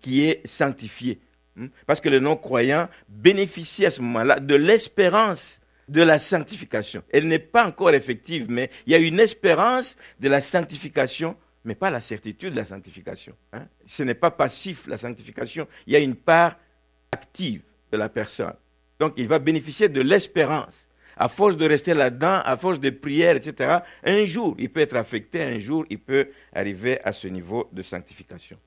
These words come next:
Autre chose que l'on dit là-dedans au verset quatorze, on dit, « Leurs enfants sont aussi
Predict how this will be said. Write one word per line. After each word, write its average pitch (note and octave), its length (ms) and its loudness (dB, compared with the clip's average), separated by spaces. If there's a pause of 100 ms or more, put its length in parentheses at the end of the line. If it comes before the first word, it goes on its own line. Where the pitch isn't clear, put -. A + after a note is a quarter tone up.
(140)
Autre B2 180 -6
chose E3+ 300 -6
que D3 80 -6
l'on A#2 180 -2
dit A2+ 180 -6
là-dedans C3 360 -2
au A#2 60 -4
verset G2+ 320 -6
quatorze, C3 420 -2
on G#2 80 -8
dit, « B2 320 -8 (320)
Leurs C3+ 400 2
enfants D3 520 -2 (440)
sont F#3 160 0
aussi F3 480 -4